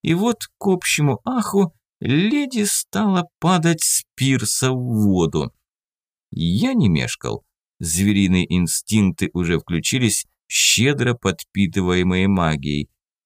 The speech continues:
Прыгнул. Чуть не хватило, еще прыжок. Отталкиваю девушку обратно, но сам безнадежно падаю в воду.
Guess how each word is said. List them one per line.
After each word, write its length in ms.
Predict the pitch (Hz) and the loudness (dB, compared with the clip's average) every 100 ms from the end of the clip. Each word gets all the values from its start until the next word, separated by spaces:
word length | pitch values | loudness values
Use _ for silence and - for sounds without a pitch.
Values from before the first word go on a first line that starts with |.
| _ - | _ -4
Прыгнул. 720 | 110 135 147 85 82 60 - _ _ _ _ _ _ _ _ | 0 2 2 0 -2 -4 -12 _ _ _ _ _ _ _ _
Чуть 540 | - - 202 - - | -2 2 0 -2 -10
не 280 | - 104 165 | 0 2 2
хватило, 520 | 170 175 156 - 92 | 0 -2 -4 -2 0
еще 600 | 87 76 76 180 - 117 | 2 0 0 0 0 0
прыжок. 540 | 101 101 92 98 87 - _ _ - | 0 0 2 2 0 -4 _ _ -4
Отталкиваю 880 | 151 160 _ 220 214 - 190 160 | -4 -4 _ -4 -4 -2 0 0
девушку 520 | 123 107 104 101 - 101 | 0 0 0 0 -2 -2
обратно, 540 | 101 170 220 - 185 | -2 0 -2 -2 0
но 140 | 185 | 0
сам 380 | 185 - 226 233 | -2 -4 -2 -2
безнадежно 1080 | 165 85 160 185 123 110 87 151 170 139 147 | -2 -2 0 2 2 0 0 0 0 0 -4
падаю 520 | 139 95 101 98 104 | -2 0 2 4 2
в 200 | 101 98 92 | 2 0 2
воду. 400 | 90 82 82 | 2 2 0